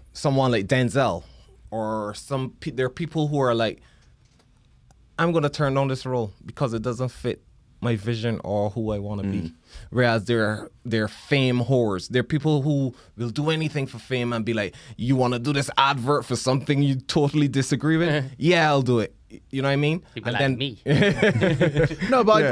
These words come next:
Speaker 2: uh, so we
Speaker 1: And
Speaker 2: talked
Speaker 1: then
Speaker 2: about
Speaker 1: there's
Speaker 2: this in
Speaker 1: some,
Speaker 2: comedy a lot,
Speaker 1: then
Speaker 2: where
Speaker 1: there's
Speaker 2: people
Speaker 1: some people who have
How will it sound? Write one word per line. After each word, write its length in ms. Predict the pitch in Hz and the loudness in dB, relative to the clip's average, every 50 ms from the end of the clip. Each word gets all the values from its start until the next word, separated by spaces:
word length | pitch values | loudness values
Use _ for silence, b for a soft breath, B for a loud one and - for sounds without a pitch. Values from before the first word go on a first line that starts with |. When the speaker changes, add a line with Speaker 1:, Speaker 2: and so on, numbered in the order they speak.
| - 180 | 4 2
Speaker 2:
uh, 120 | 175 180 | 2 2
so 140 | - - 165 | 2 2 4
we 100 | 160 156 | 4 4
Speaker 1:
And 80 | 156 | 6
Speaker 2:
talked 80 | 156 180 | 6 6
Speaker 1:
then 100 | 170 175 175 | 6 6 6
Speaker 2:
about 60 | 165 | 6
Speaker 1:
there's 200 | 175 165 - - | 6 4 2 2
Speaker 2:
this 20 | - | 2
in 40 | 117 | 2
Speaker 1:
some, 100 | 208 98 | 4 4
Speaker 2:
comedy 300 | 143 147 139 123 113 107 | 4 4 4 6 6 4
a 40 | 101 | 4
lot, 260 | 95 95 87 85 - - | 4 2 0 0 -2 0
Speaker 1:
then 140 | - - - 196 151 | 0 2 4 4 4
Speaker 2:
where 80 | 156 139 | 4 4
Speaker 1:
there's 120 | 117 - - | 4 2 4
Speaker 2:
people 80 | 113 | 4
Speaker 1:
some 140 | 170 160 151 151 | 4 4 4 2
people 360 | 170 156 151 - 156 147 143 | 2 2 4 4 2 4 4
who 300 | 147 151 147 147 120 113 | 4 4 4 4 2 2
have 280 | 123 143 113 120 - | 2 2 2 2 0